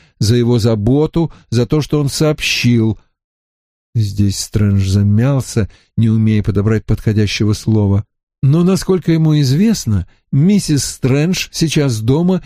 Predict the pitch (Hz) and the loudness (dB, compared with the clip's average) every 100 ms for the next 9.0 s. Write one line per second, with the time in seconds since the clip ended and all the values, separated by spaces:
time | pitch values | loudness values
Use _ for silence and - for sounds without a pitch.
0 | - 135 139 139 156 - 143 123 104 113 | -4 -2 0 0 0 0 0 0 2 2
1 | 104 123 156 - 185 - 117 131 127 - | 2 2 0 -2 -4 -2 0 2 0 0
2 | 170 160 180 - _ _ - 135 - - | 0 0 -2 -6 _ _ -2 -2 -2 -8
3 | - 135 151 156 175 - 175 110 117 120 | -2 0 2 2 0 0 -2 0 0 2
4 | 127 151 127 87 117 113 90 85 82 - | 0 0 -2 0 0 0 0 -2 -4 -8
5 | _ - 123 135 117 151 165 147 135 - | _ -4 0 2 2 2 0 -2 -4 -2
6 | 131 - - 139 147 180 180 151 196 - | -4 -6 -4 -2 0 0 0 0 -2 -2
7 | 120 - - 170 165 143 131 135 - 147 | -2 -2 -2 -2 0 -2 -2 -2 -2 -2
8 | 151 139 135 123 117 87 95 - 92 | 0 2 2 2 2 0 -2 -2 -4